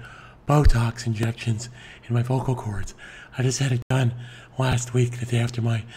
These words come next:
sixty-first birthday on May twelfth. So my voice will be a little breathy for the next two to three weeks. I know it kinda sucks,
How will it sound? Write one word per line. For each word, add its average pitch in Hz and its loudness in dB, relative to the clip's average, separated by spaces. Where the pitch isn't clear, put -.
sixty-first 123 0
birthday 120 0
on 117 2
May 117 2
twelfth. 120 2
So - -8
my 135 2
voice 139 6
will 123 2
be 131 6
a 127 4
little 123 4
breathy 123 4
for - -16
the 123 2
next 117 2
two 120 0
to 110 -4
three 107 -4
weeks. 107 0
I 117 0
know 131 4
it 123 0
kinda 117 0
sucks, 120 -2